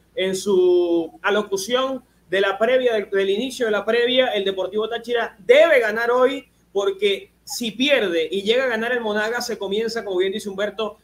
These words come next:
a despedir de esas opciones de, de, de, de luchar por la estrella, y la final única comienza, comenzaría a tomar forma entre el Caracas y el Monagas. Salen los equipos a la cancha,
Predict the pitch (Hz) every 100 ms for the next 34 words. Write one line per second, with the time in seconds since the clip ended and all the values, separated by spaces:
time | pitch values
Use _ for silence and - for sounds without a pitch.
0 | _ 160 185 190 196 190 233 240 - _
1 | - 196 196 220 214 - 226 226 233 233
2 | _ _ _ 175 175 170 165 160 175 175
3 | 175 170 165 175 180 175 202 233 262 233
4 | - 233 262 294 330 - 254 240 226 226
5 | 226 262 277 277 262 226 233 226 254 -
6 | - _ _ _ 214 226 220 233 226 294
7 | 262 226 233 220 247 254 254 - _ _
8 | 196 196 202 190 190 208 220 220 202 185
9 | 147 139 131 131 - 349 311 285 262 247
10 | 302 294 269 247 247 294 294 262 285 262
11 | -